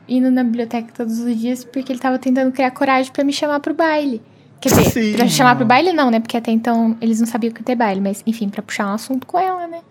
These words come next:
Speaker 2: Sim. Ah, eu achei fofo do Krum.
Speaker 1: Uhum,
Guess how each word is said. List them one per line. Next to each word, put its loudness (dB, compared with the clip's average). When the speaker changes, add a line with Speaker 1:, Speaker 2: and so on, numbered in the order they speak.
Speaker 2:
Sim. 4
Ah, 4
eu 2
achei -2
fofo -2
do -8
Krum. -4
Speaker 1:
Uhum, 0